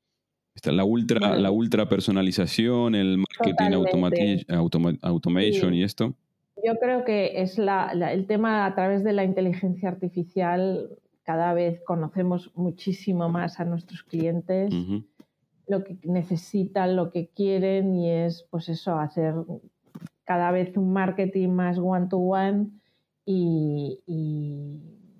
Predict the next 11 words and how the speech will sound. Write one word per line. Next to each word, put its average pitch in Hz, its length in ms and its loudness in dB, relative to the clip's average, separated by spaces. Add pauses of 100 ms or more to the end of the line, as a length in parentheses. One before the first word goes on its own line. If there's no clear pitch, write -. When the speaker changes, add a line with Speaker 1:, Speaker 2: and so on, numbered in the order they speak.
(760)
Speaker 2:
o 190 60 -12
sea, 165 500 -4
creo 196 240 -2
que 220 60 0
hay, 196 280 0
vienen 208 320 2
unas 202 360 0
herramientas 185 960 0
también 196 640 0
de, 175 340 0 (640)
de 190 840 -4